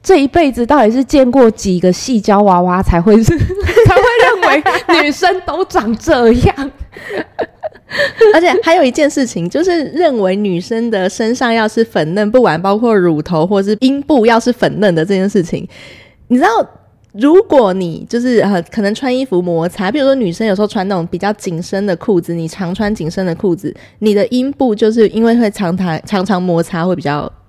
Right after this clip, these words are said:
Speaker 2: 颜色会比较深，会色素沉淀。
Speaker 1: 嗯。
Speaker 2: 它跟你的性交的
Speaker 1: 次数。
Speaker 2: 次数其实是没有直接相关的，跟你穿衣服，呃，
Speaker 1: 他们不知道，因为细胶娃娃不管干几百次，它都是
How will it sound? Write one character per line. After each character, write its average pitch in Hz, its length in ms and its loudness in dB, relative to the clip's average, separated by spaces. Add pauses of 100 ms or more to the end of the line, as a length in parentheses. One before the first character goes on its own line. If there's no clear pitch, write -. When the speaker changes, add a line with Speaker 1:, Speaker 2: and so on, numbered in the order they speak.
(200)
Speaker 2:
颜 190 240 -2
色 214 180 0
会 214 60 0
比 175 80 -2
较 170 140 -2
深， 165 340 -4
会 190 80 0
色 185 220 -2
素 185 120 -2
沉 151 280 -8
淀。 151 200 -6 (220)
Speaker 1:
嗯。 220 420 4
Speaker 2:
它 339 140 0
跟 339 240 0
你 233 140 -2
的 170 160 -2
性 208 320 -8
交 196 300 -2
的 156 380 -2 (220)
Speaker 1:
次 208 340 4
数。 214 200 2
Speaker 2:
次 202 180 4
数 208 220 0
其 180 120 -2
实 175 60 -2
是 233 100 -2
没 185 180 -2
有 180 120 -2
直 147 180 -10
接 151 240 -4
相 143 240 -8
关 135 300 -8
的， - 100 -10 (200)
跟 277 180 0
你 214 80 -4
穿 233 420 -8
衣 226 220 -6
服， 147 300 -10 (240)
呃， - 180 -4
Speaker 1:
他 - 80 4
们 427 140 6
不 392 100 4
知 392 160 2
道， 403 160 4
因 370 60 6
为 403 120 8
细 359 220 4
胶 320 160 4
娃 277 140 4
娃 262 160 4
不 - 120 0
管 196 160 2 (100)
干 220 220 2
几 185 160 -4
百 180 200 0
次， - 180 -2
它 175 180 -2
都 185 140 0
是 185 220 -4